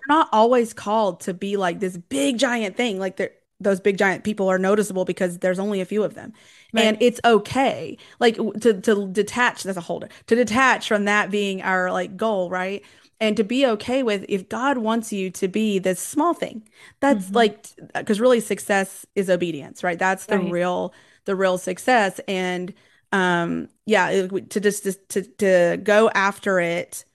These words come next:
Speaker 1: when that may not be what's right for us. And I think the other part of it is that we're enamored by this passive income, which I get, I get it.
Speaker 2: Yeah,
Speaker 1: As moms,
Speaker 2: me too.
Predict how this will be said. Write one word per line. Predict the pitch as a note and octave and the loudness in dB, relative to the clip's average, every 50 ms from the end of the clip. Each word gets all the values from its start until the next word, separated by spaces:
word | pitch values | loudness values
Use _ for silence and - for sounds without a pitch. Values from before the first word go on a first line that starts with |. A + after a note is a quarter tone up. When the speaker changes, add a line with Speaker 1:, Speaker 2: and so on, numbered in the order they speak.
| _ _ _ - | _ _ _ -4
Speaker 1:
when | G3 G3 F#3+ F#3 F#3 F3+ F3+ F3+ | -2 0 2 2 2 2 0 0
that | F3+ F3+ - | 0 0 0
may | F#3+ F#3 | 0 0
not | F#3 F3+ F3 | -2 -2 -2
be | F3 E3 | -2 -2
what's | E3+ E3+ E3+ - - | -2 -4 -4 -4 -4
right | F3+ E3+ E3+ - | -2 -2 -2 -2
for | - F3+ | 0 2
us. | F#3 F3 F3 - - - - _ | 2 2 0 -4 -12 -20 -18 _
And | - A3 G#3+ | 0 0 2
I | |
think | G#3+ C4 C#4 A#3 | 4 2 2 2
the | A3 - - | -2 -2 0
other | G3+ G#3 G#3 A#3 A3 | 0 0 2 2 0
part | A3+ - G3 F#3 F3+ | 0 0 0 0 0
of | F3 F3 | 0 0
it | F3 E3+ F3 | 0 0 0
is | - F3+ F3+ | -2 -4 -2
that | G3 F#3 E3+ - | -2 -2 -2 0
we're | G3 F#3+ F#3+ | 0 0 0
enamored | - F3+ F#3 F3+ F3+ F#3 F#3+ G3+ A3+ A#3+ A#3+ A#3 A3 G#3+ G#3 G3 F#3+ F#3 F#3 - - _ _ _ _ _ _ _ _ _ _ - F3+ - | 0 0 -2 -4 -4 -4 -4 -2 -2 -2 -2 0 0 0 0 0 -2 -2 -4 -8 -12 _ _ _ _ _ _ _ _ _ _ -20 -4 -2
by | G#3+ G3 F3+ F3+ F3+ F3+ F3+ F3 F3 F3 F3 E3+ - | 0 2 2 4 2 2 2 0 -2 -2 -6 -8 -6
this | F#3 G3 F#3 - - - | -6 -6 -6 -6 -8 -10
passive | - - F#3 F#3 F#3 - G3 F3+ - | -4 -2 -2 -2 0 -2 -4 -6 -4
income, | - F3+ F3 - E3+ D#3 | -4 -4 -4 -4 0 0
which | G3 F#3+ - - | 0 0 0 0
I | G3 G3 G3+ | 0 0 0
get, | F#3+ F3+ - A#3 A#3 F#3 D#3 - - - - | 0 0 2 2 4 4 2 -2 -6 -6 -6
I | |
get | G3 F3+ A3+ G#3+ F3+ | -4 0 2 2 2
it. | - B3 | 2 0
Speaker 2:
Yeah, | B3 A#3+ G3 G#3 F#3+ | -2 -2 0 0 -2
Speaker 1:
As | F#3 | -2
moms, | F#3+ G3+ G#3+ G#3+ G#3+ G#3+ G#3+ G#3+ | -2 0 0 0 2 0 0 0
Speaker 2:
me | G#3+ | -2
too. | C#4+ A#3+ F#3+ F#3+ F#3+ | -2 -4 -6 -8 -12